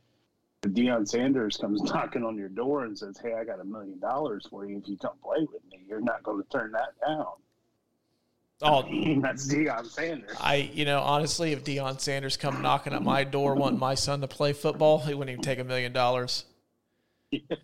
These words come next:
Speaker 1: I mean, you're talking about the greatest cornerback of all time.
Speaker 2: Mm.
Speaker 1: And he's knocking on your door,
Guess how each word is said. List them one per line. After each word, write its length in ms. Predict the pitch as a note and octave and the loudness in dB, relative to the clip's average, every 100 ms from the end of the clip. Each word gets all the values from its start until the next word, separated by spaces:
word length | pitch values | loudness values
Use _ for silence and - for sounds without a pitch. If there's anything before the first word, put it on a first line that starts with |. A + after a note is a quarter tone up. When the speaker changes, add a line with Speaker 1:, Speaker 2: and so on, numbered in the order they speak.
| D3 - | -6 -4
Speaker 1:
I 100 | A#2 | -6
mean, 480 | G#2 A#2 A2 A2+ G#2 - - - - - _ _ | -4 -4 -2 -2 -4 -8 -10 -12 -20 -20 _ _
you're 440 | - C#3 D#3 D#3 D3 _ _ _ _ _ _ _ | 2 4 4 0 -4 _ _ _ _ _ _ _
talking 320 | - D#3 D#3 D3 | -4 -2 0 -2
about 360 | C3+ B2 A#2 _ _ - G#2 - | 0 -2 -4 _ _ -18 -16 -8
the 140 | A#2 B2+ | -4 -2
greatest 600 | A#2+ B2 C3+ C3 A#2 - | -2 0 0 0 -4 -4
cornerback 640 | C3+ C3+ C3 G2 G#2 G2 | -2 0 0 -2 -2 -2
of 100 | G#2+ | -4
all 200 | G3+ G3+ | -2 -2
time. 440 | - B2+ G#3+ - D3+ | -2 -2 -2 -4 -4
Speaker 2:
Mm. 300 | D#3 D3+ D3+ _ _ _ _ _ _ _ _ _ _ _ _ _ _ _ _ - | -2 -4 -6 _ _ _ _ _ _ _ _ _ _ _ _ _ _ _ _ -8
Speaker 1:
And 460 | G#2 G#2 G#2 G#2 G#2+ | -4 -2 -2 0 2
he's 200 | B2 A#2+ | 2 2
knocking 440 | B2+ B2 - B2+ | 2 0 -2 -2
on 160 | B2+ A#2+ | 0 0
your 120 | B2 | 0
door, 640 | A2+ C3 B2+ A2+ G#2+ G2+ | 0 0 0 0 -2 -6